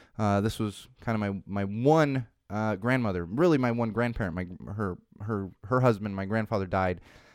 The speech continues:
uh, when I was very young, like, six, six.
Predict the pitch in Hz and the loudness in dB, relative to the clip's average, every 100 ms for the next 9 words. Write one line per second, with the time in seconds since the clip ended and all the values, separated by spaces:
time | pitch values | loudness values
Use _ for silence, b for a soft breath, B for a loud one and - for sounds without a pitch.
0 | b 98 95 95 98 87 98 95 98 82 | b -2 0 0 -2 -2 -2 -2 -2 -6
1 | 90 92 - 95 - - - _ _ - | -8 -10 -8 -8 -8 -12 -20 _ _ -14
2 | 87 - | -14 -14